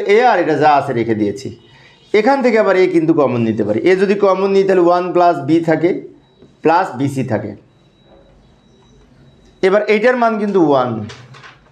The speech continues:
তাহলে এটার মান যদি ওয়ান হয়, আমরা লিখতে পারি a into one, a into one, আর এর সাথে ওয়ান গুণ করলে এ হয়, প্লাস এ বি সি থেকে যায়। তাহলে finally কিন্তু উত্তর পেলাম a plus বি সি। সেজন্য মাঝে মাঝে আমরা বলে থাকি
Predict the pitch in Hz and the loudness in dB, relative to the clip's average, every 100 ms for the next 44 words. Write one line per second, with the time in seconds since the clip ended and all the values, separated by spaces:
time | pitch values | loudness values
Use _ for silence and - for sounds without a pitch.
0 | _ _ - 156 180 220 247 247 220 196 | _ _ -2 0 2 2 0 0 0 2
1 | 208 196 180 175 180 175 170 175 175 165 | 2 2 2 2 0 0 2 4 4 2
2 | 151 147 139 135 135 - _ _ _ _ | -2 0 0 -2 -10 -20 _ _ _ _
3 | _ - 170 180 165 160 156 147 143 143 | _ 0 2 4 2 2 4 2 0 -6
4 | - 147 170 185 185 175 165 165 165 165 | -4 0 2 2 2 2 2 2 0 0
5 | 156 156 156 147 143 143 - _ _ _ | 2 4 4 2 0 -4 -10 _ _ _
6 | 160 170 170 170 143 143 139 131 117 98 | 2 2 2 0 0 -2 0 0 -2 -4
7 | - - - - - _ _ _ _ _ | -8 -14 -20 -20 -20 _ _ _ _ _
8 | _ _ _ _ - - _ _ - 185 | _ _ _ _ -20 -20 _ _ -2 0
9 | 185 180 190 262 262 240 202 202 220 180 | 0 2 2 2 2 2 2 2 0 2
10 | 165 151 175 185 185 185 180 151 156 151 | 2 2 0 0 0 2 0 2 0 0
11 | 117 85 - _ _ _ _ _ _ _ | -8 -8 -20 _ _ _ _ _ _ _
12 | _ _ _ - 196 233 240 226 - 180 | _ _ _ -2 2 2 2 2 2 2
13 | 220 208 214 196 165 180 160 127 | 0 0 0 2 2 2 0 0